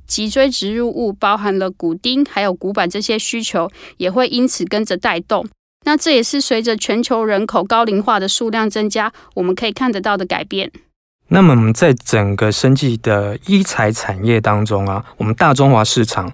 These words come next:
Speaker 2: 有哪些值得我们关注的公司呢？
Speaker 1: 好，那以次世代的基因定序来看的话，我们有看到在中国挂牌的华大基因、药明康德、贝瑞和康，以及打入了 Illumina 的零组件供应的台湾的金相光。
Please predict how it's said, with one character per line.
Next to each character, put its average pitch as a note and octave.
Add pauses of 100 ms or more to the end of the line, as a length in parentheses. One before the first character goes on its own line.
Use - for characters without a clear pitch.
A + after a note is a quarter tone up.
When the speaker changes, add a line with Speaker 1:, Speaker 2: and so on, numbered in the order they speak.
(220)
Speaker 2:
有 C3+
哪 G#2
些 B2
值 A2+
得 G#2+
我 G2+
们 F#2+
关 A#2
注 B2
的 G#2
公 G#2
司 G#2+
呢？ G#2 (280)
Speaker 1:
好， - (140)
那 D4+
以 A3+
次 D4
世 C#4+
代 B3+
的 G#3+
基 A#3
因 B3+
定 A#3+
序 A#3+
来 E3+
看 G3
的 -
话， G3 (260)
我 F#3
们 G3
有 F#3+
看 B3+
到 B3
在 A#3
中 A#3+
国 F3+
挂 G#3+
牌 E3+
的 F3+ (180)
华 F#3+
大 A3
基 A3+
因、 B3+ (200)
药 A3+
明 G3
康 A#3
德、 F3+ (280)
贝 A3+
瑞 A3
和 F#3
康， G#3+ (280)
以 F#3+
及 G#3+
打 F#3
入 A#3+
了 A3+
Illumina G3+
的 E3+
零 G3+
组 G#3+
件 G#3+
供 G#3+
应 A3
的 F3
台 F#3
湾 A3
的 G3
金 A3+
相 A3
光。 G#3